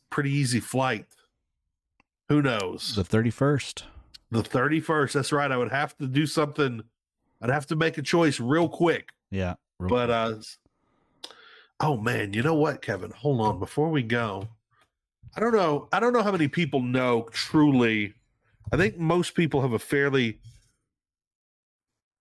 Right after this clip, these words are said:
Speaker 1: misinformed opinion on what Mardi Gras is.
Speaker 2: Mm-hmm.
Speaker 1: And while Mardi Gras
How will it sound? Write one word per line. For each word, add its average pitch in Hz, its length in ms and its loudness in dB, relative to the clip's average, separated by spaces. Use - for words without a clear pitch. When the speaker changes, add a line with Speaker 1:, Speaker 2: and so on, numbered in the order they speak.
Speaker 1:
misinformed 143 800 2
opinion 127 400 0
on 120 100 0
what 110 160 -2
Mardi 107 240 0
Gras 117 280 0
is. 120 320 -2
Speaker 2:
Mm-hmm. 107 260 4
Speaker 1:
And 131 220 0
while 147 160 4
Mardi 190 320 2
Gras 151 260 2